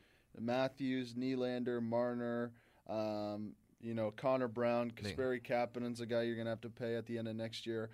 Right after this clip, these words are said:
Speaker 1: Uh, J V R, Bozak, um, you know, th-, that's just to name a few. So I'd, I'd rather pay all those guys who we know have a fit here over any guy that's on the market,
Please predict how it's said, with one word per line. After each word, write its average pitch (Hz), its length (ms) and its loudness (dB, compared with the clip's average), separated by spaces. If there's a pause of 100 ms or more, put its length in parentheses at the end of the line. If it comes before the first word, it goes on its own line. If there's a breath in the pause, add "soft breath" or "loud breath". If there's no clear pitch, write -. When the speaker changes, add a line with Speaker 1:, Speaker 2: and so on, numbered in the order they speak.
(300 soft breath)
Speaker 1:
Uh, 107 200 2
J 123 260 2
V 120 200 2
R, 123 320 8
Bozak, 120 800 4 (440)
um, 101 880 -4 (920)
you 117 100 -2
know, 113 140 0
th-, 107 120 -8 (340)
that's 131 220 2
just - 180 -4
to 139 80 0
name 120 220 0
a 117 40 0
few. 120 380 -2
So 107 320 0
I'd, 117 120 -2 (140)
I'd 131 160 6
rather 151 240 10
pay 143 200 6
all 139 240 8
those 139 260 4
guys 139 460 4 (400 soft breath)
who 131 120 0
we 123 200 0
know 127 440 4
have 127 160 2
a 117 60 -2
fit 127 380 0 (400)
here 139 440 2 (300 soft breath)
over 117 640 2
any 127 260 -2
guy 120 220 4
that's 113 220 -2
on 117 80 0
the 117 80 -2
market, 117 420 0